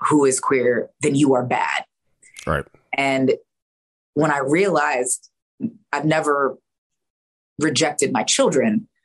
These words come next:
Speaker 1: but in order to be seen as good, worthy, and, and deserving, when you hop on that assimilation train and you think it's leading to the land of milk and honey and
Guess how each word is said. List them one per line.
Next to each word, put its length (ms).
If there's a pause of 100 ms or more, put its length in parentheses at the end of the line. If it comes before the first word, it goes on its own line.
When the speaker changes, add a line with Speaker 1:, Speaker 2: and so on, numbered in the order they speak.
(720)
Speaker 1:
but 120
in 100
order 240
to 80
be 120
seen 340
as 180
good, 320
worthy, 720
and, 520
and 260
deserving, 840 (600)
when 140
you 160
hop 260
on 200
that 360
assimilation 800
train 640 (440)
and 160
you 80
think 240
it's 200
leading 300
to 120
the 100
land 300
of 80
milk 220
and 100
honey 300
and 120